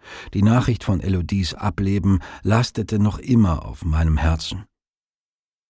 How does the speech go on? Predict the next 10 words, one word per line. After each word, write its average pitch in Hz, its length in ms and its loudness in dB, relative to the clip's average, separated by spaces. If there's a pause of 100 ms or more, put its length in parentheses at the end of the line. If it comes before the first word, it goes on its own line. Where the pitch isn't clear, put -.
(100)
Ich 107 120 -4
durchquerte 123 640 0
den 113 180 -2
Eukalyptuswald 120 1200 -2
und 104 260 -4
gelangte 104 560 2
auf - 160 -8
das 87 220 -4
weite 95 340 2
Ödland, 85 720 0